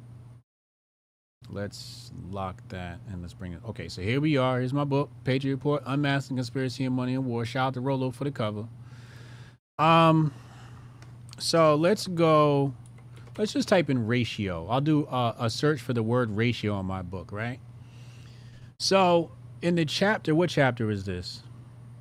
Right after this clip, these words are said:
Oh, this is the, this is like fucking basically, uh, this is, this is the chapter on the first bank of the United States of America, right? So this is the very first bank in the United States of America,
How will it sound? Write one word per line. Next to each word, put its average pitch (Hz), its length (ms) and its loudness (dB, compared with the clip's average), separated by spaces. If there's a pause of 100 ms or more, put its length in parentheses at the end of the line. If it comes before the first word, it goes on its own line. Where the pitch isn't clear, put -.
(1600)
Oh, 139 140 6
this 143 140 4
is 120 60 0
the, 135 100 0
this 139 240 2
is 113 120 0
like 107 360 2
fucking 117 420 0
basically, 113 540 0
uh, 123 120 2
this 127 200 0
is, 190 260 4
this 143 380 4
is 220 80 2
the 196 100 6
chapter 160 500 4
on 147 180 6
the 117 120 2
first 165 540 2
bank 143 280 4
of 127 120 2
the 117 80 4
United 117 340 4
States 117 220 0
of 107 80 -4
America, 92 480 -2
right? 113 300 -4 (500)
So 147 100 4
this 180 100 8
is 190 60 4
the 196 120 8
very 233 320 8
first 220 380 6
bank 208 220 6
in 196 40 2
the 190 40 6
United 180 240 6
States 165 240 4
of 156 80 2
America, 135 560 4